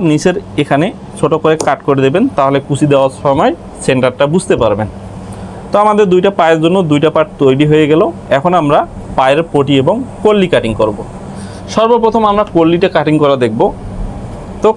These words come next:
কল্লির সূত্রটা এখানে দেওয়া আছে তিন, চার, পাঁচের ভিতরে, অর্থাৎ কল্লি আপনি তিন ইঞ্চি, সাড়ে তিন ইঞ্চি, চার ইঞ্চি, সাড়ে চার ইঞ্চি, আর বেশি বড় মেয়ে হলে পাঁচ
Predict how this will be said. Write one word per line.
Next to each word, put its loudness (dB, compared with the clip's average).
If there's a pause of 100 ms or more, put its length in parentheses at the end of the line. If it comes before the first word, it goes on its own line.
কল্লির 4 (280)
সূত্রটা 2
এখানে 0
দেওয়া 4
আছে 0 (260)
তিন, 4 (140)
চার, 4 (160)
পাঁচের 2 (100)
ভিতরে, 0 (540)
অর্থাৎ 2 (220)
কল্লি 4 (100)
আপনি 0 (180)
তিন 4 (100)
ইঞ্চি, 0 (240)
সাড়ে 2
তিন 2
ইঞ্চি, 0 (160)
চার 4 (100)
ইঞ্চি, 0 (500)
সাড়ে 2
চার 2
ইঞ্চি, 0 (320)
আর 2 (140)
বেশি 2 (100)
বড় 4 (100)
মেয়ে 2
হলে 2 (340)
পাঁচ 2